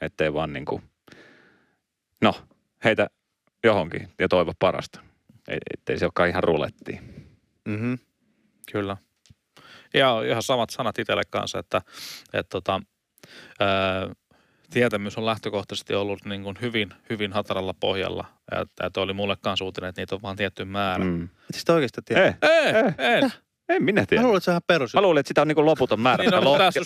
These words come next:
Speaker 1: mun, mun, mun
Speaker 3: lähtökohta
Speaker 1: ajatus,
Speaker 3: on
Speaker 1: mitä
Speaker 3: eri.
Speaker 1: niinku termejä, tiedätkö, tulee. Mä luulen, että sitä on loputon määrä netti täynnä, että joku on, niinku, tiedätkö, joskus käynyt piilottaa ne tai jotain.
Speaker 3: Ei.
Speaker 1: Ja sit jengi louhii niitä ja löytää koko ajan
Speaker 3: Ei se on,
Speaker 1: uusia
Speaker 3: ei
Speaker 1: ta-,
Speaker 3: se on,
Speaker 1: uusia.
Speaker 3: se on
Speaker 2: Niin.
Speaker 3: niinku internet
Speaker 2: Okei.
Speaker 3: biokätköilyä, mutta se
Speaker 1: Niin,
Speaker 3: on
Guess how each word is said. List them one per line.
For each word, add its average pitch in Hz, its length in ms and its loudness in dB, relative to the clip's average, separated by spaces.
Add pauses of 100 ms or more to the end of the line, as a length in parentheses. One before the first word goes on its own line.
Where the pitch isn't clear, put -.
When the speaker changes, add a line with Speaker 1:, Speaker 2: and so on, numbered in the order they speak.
Speaker 1:
mun, 208 80 4
mun, 226 60 4
mun 220 60 4
Speaker 3:
lähtökohta 190 320 4
Speaker 1:
ajatus, 151 380 4
Speaker 3:
on 143 100 -2
Speaker 1:
mitä 143 180 2
Speaker 3:
eri. 135 80 2
Speaker 1:
niinku 143 180 0 (100)
termejä, 95 380 4
tiedätkö, 95 240 0
tulee. 95 280 2 (280)
Mä - 80 2
luulen, 175 220 4
että 135 200 0
sitä 175 160 2
on 135 140 2
loputon 160 340 2
määrä 123 300 4
netti 117 320 -2
täynnä, 95 400 2
että 92 100 0
joku 92 160 2
on, 90 120 0 (120)
niinku, 92 240 -2
tiedätkö, 85 380 -2 (220)
joskus - 260 -6
käynyt 113 240 0
piilottaa 85 460 0
ne - 100 -8
tai 82 140 2
jotain. - 340 -6
Speaker 3:
Ei. - 60 -20 (120)
Speaker 1:
Ja - 40 0
sit 156 120 2
jengi 165 220 4
louhii 110 400 4
niitä 92 200 -2
ja 92 80 2
löytää 92 240 2
koko 90 200 -2
ajan 85 120 2
Speaker 3:
Ei 87 40 0
se 90 60 0
on, - 60 0
Speaker 1:
uusia - 180 -2
Speaker 3:
ei 123 60 -2
Speaker 1:
ta-, 82 100 2
Speaker 3:
se 123 120 -6
on, - 60 -6 (100)
Speaker 1:
uusia. 107 200 4
Speaker 3:
se - 80 2
on - 80 -2
Speaker 2:
Niin. 127 200 4
Speaker 3:
niinku 156 200 -4
internet 151 380 0
Speaker 2:
Okei. 139 120 2
Speaker 3:
biokätköilyä, 95 840 -2
mutta 90 180 -2
se 190 40 4
Speaker 1:
Niin, - 80 4
Speaker 3:
on 214 40 4